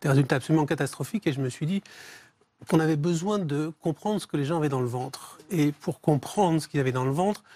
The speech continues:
j'allais pas leur demander ce qu'ils pensaient du terrorisme. Ils étaient forcément contre ce qu'ils pensent de la politique. On a des sondages tous les jours pour le savoir. Euh, ce qu'ils avaient dans le ventre, c'est ce qui les a marqués. Et pour savoir ce qui les a marqués, il faut leur demander de raconter leur vie, en fait. Et je me suis dit,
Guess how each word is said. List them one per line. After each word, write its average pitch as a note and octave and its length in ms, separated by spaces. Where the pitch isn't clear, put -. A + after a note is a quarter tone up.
j'allais C#3+ 180
pas E3 120
leur D3 140
demander C#3 340
ce - 80
qu'ils A2+ 120
pensaient B2+ 240
du B2 100
terrorisme. D#3 460
Ils C3 100
étaient C3 140
forcément C#3 420
contre E3 360
ce - 80
qu'ils - 160
pensent D3+ 200
de D3 60
la C#3 80
politique. C#3 400
On D3+ 60
a C#3 80
des B2+ 60
sondages C3+ 400
tous - 100
les C3 120
jours C3+ 180
pour C3 100
le A#2+ 80
savoir. D#3+ 420
Euh, D#3+ 360
ce - 240
qu'ils E3 200
avaient E3+ 100
dans E3+ 80
le D#3+ 80
ventre, G3 160
c'est F3 80
ce - 80
qui - 80
les D3+ 140
a D#3 40
marqués. C3+ 480
Et E3 120
pour - 180
savoir D#3+ 240
ce - 60
qui F3 60
les D3 80
a C#3+ 40
marqués, C3 240
il D#3+ 40
faut - 100
leur B2+ 100
demander C3+ 260
de D3 60
raconter C#3 320
leur A#2 160
vie, A2 320
en - 20
fait. - 240
Et D#3+ 180
je B2+ 100
me C3 80
suis B2+ 200
dit, D#3+ 480